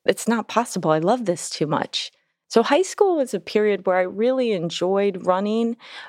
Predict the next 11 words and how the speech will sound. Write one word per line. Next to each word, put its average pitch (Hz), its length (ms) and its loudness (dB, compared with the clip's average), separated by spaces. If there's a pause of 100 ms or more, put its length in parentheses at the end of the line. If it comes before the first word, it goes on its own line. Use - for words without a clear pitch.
(140)
but 202 160 6
it 190 180 0
also 208 320 0
became 185 540 -2
the 170 80 0
start 180 720 0 (140)
of 165 320 0
the 160 80 0
pressure 147 460 -4
for - 240 -4
me 160 280 -4